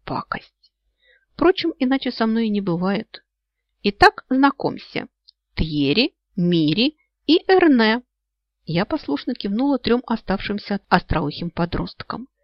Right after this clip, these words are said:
про себя отмечая очередной интересный факт. У представителей младших домов имена были гораздо проще. Обычные такие, привычные. И чего это мамулю моей ма угораздило связаться с Эльроу старшей крови?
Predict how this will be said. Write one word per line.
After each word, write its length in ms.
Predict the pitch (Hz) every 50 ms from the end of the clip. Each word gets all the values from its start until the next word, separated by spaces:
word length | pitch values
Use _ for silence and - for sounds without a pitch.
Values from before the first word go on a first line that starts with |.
| _ _ _ _ _ -
про 120 | - 190
себя 320 | 190 - - 240 269 311 -
отмечая 580 | - 214 - - 214 202 - - - 277 269
очередной 600 | - - 214 - - 170 165 170 180 175 185 - -
интересный 600 | 208 202 - - 190 160 151 - - _ 180 170
факт. 520 | - - - 147 - - - _ - - _ _ _ _ _ _ _ _ _ _ _
У 80 | 196 -
представителей 720 | - 220 226 - _ - 240 262 302 302 - - 262 262
младших 460 | 247 233 240 262 262 - - 233 220 233
домов 340 | 226 226 240 277 330 311 - - _ _ _ _ _ _ _ -
имена 320 | 202 202 226 240 262 302
были 320 | 302 277 277 269 262 262 -
гораздо 400 | - 208 220 233 254 254 - 262
проще. 600 | - - - 285 247 - - - - - - - _ _ _ _ _ _ _
Обычные 520 | - 262 262 392 392 - - - 165 147 -
такие, 500 | - - - - - - - - 254 269 -
привычные. 760 | - - 359 359 - 226 - - - - 139 147 151 - 247 - _ _ _ _ _ _ _ _ _ _ _ _ -
И 80 | 185
чего 340 | - - - - 185 190 165
это 200 | 208 240 - 262
мамулю 480 | 254 254 254 254 254 254 254 247 254 247
моей 340 | 240 240 233 233 240 233 226
ма 280 | 220 220 226 226 233 -
угораздило 600 | - 208 196 214 208 214 208 190 185 - 208 196
связаться 560 | 190 - - 202 190 196 208 196 185 - - 190
с 120 | - -
Эльроу 380 | 190 190 190 196 190 185 185 185
старшей 420 | - - 185 180 - - - 180
крови? 560 | - - - 180 175 175 170 180 170 175 202